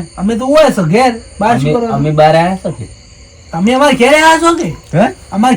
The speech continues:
Speaker 1: ઘેરે આયા છો કે શું?
Speaker 2: તમારા ઘેર આયા છે પણ અમે તો બહાર ના છે કે?
Speaker 1: પણ તમે તો બહાર ના છો, પણ આ સાચી છે, પણ આમ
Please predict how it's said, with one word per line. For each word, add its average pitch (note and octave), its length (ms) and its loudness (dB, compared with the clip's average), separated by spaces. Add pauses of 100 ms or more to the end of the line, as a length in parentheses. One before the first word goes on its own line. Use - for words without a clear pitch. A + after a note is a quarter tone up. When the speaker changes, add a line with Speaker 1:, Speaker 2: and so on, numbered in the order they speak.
Speaker 1:
ઘેરે A#3+ 180 2
આયા D4+ 240 4
છો D4 160 4
કે A3+ 140 -2
શું? C#3 120 0
Speaker 2:
તમારા D#3+ 340 2
ઘેર E3+ 140 0
આયા F#3 240 0
છે F#3 140 0
પણ D#3 140 -2
અમે D3 140 -2
તો F3+ 180 0
બહાર E3+ 160 2
ના G3+ 160 -2
છે B3+ 200 -8
કે? A#2+ 80 -8 (440)
Speaker 1:
પણ F3+ 200 -6
તમે G3+ 200 -4
તો B3+ 180 0
બહાર B3+ 180 2
ના C#4 120 -4
છો, C#4 180 -2
પણ C4+ 100 2
આ C4+ 160 4
સાચી C4 280 0
છે, D4 120 -2
પણ C#4 100 -4
આમ B3+ 160 -2